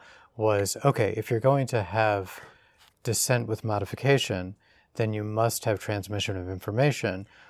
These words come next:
What mode would allow enough stability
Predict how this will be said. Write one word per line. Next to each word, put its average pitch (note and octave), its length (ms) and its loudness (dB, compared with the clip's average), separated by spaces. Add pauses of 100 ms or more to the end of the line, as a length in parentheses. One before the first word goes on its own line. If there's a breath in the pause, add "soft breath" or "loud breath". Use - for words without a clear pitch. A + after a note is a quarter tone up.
(120 loud breath)
What A#2 420 4
mode A2+ 520 4
would G2+ 160 -2
allow G2 760 2 (380)
enough A#2 260 2
stability G#2 960 -2